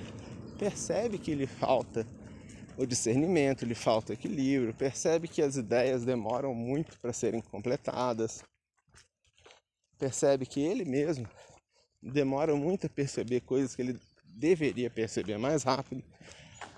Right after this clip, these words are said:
Ou seja, o quinto senhor sabia melhor que qualquer um, provavelmente, as coisas que lhe faziam falta. E esses magos negros aproveitavam-se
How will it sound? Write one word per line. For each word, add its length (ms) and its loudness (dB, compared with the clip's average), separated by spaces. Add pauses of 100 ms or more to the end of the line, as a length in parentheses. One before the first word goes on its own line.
(220)
Ou 160 2
seja, 360 -2 (540)
o 80 -4
quinto 280 -2
senhor 200 -4
sabia 380 -4
melhor 360 0
que 100 -12
qualquer 440 -2
um, 220 0
provavelmente, 920 2 (800)
as 200 -2
coisas 260 2
que 100 -4
lhe 80 0
faziam 360 0
falta. 380 -2 (2500)
E 120 8
esses 460 6
magos 480 4
negros 560 0 (260)
aproveitavam-se 1120 2